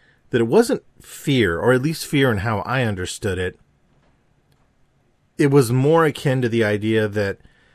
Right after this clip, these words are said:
I didn't have the, the ability to see beyond this, this hole that I'm in.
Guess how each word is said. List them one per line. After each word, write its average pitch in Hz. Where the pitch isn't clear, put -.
I 135
didn't 143
have 113
the, 131
the 135
ability 139
to 120
see 127
beyond 117
this, 117
this 120
hole 175
that 107
I'm 98
in. 87